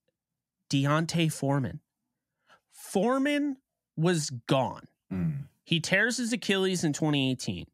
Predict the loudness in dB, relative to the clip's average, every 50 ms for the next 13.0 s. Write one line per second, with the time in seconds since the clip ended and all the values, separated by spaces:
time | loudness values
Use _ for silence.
0 | _ _ _ _ _ _ _ _ _ _ 0 0 2 2 0 -2 0 2 2 2
1 | 2 0 0 0 -2 -2 0 0 2 2 4 4 2 0 0 0 0 0 2 0
2 | 0 0 -2 0 2 2 2 2 2 0 0 -2 -2 -6 -6 -8 -8 -10 -12 -12
3 | -14 -14 -16 -18 -20 -20 _ _ _ _ _ _ _ _ _ -20 -4 0 0 2
4 | 2 2 2 4 2 2 2 0 0 0 0 2 2 0 0 0 0 -2 -2 -2
5 | -4 -8 -10 _ _ _ _ -6 -2 -2 -2 -2 0 2 2 2 2 0 -4 -2
6 | -2 -2 -2 -2 0 0 0 2 2 0 -2 -2 -4 -6 -4 -4 -4 -2 -4 -6
7 | -6 _ _ _ _ -10 -4 _ 0 0 0 0 -2 -2 -2 -2 -2 -2 -2 -4
8 | -2 -2 -2 -2 -2 -4 -6 -12 -16 -20 _ _ _ -20 -20 -20 _ _ _ _
9 | _ _ _ _ 0 2 2 4 4 4 2 2 2 -2 -4 -8 _ _ _ _
10 | _ _ _ _ _ _ _ _ _ -2 -2 0 0 -2 -2 0 0 0 0 0
11 | 0 0 0 2 2 2 4 4 2 2 2 0 0 0 2 -2 -2 -2 -2 0
12 | 0 2 2 2 2 0 -2 0 0 2 2 2 2 2 2 0 0 -2 -4 -6